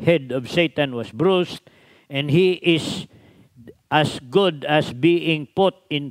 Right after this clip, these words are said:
prison because his activity is going to be stopped or reduced. Ah. Na, na, totoo ba yan? Na si Satanas wala na kapangyarihan after Calvary?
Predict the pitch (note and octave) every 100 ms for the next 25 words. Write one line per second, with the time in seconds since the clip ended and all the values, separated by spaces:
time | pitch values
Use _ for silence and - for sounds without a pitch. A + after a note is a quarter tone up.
0 | - G3 - D#3+ D#3 E3+ C#3 D#3+ D#3 D3+
1 | - - - _ _ - D#3 D3+ - C3
2 | _ F#3 E3 D3+ D#3 D3 C#3+ - _ _
3 | D3 C3+ C3 D3+ E3+ D#3 D#3 D#3 D3+ C#3+
4 | C#3 - - D3+ C#3+ _ _ _ _ _
5 | _ _ _ _ C#3 D3 C#3 A#2+ C#3+ F3
6 | - - - _ _ G#2 A2+ G#2+ F2 E2
7 | _ _ _ _ _ _ - C3 C#3+ _
8 | C#3+ C#3 - D#3 D#3 D3 C#3 D3 F3 A#3
9 | B3 _ A#2 A2+ C3+ C3+ C3 C#3+ F3+ D#3
10 | C#3+ D3 C#3+ C#3+ C3+ C#3+ C#3 C3+ C3+ F3
11 | D#3+ C3+ C#3+ B2+ B2 A#2 B2+ A3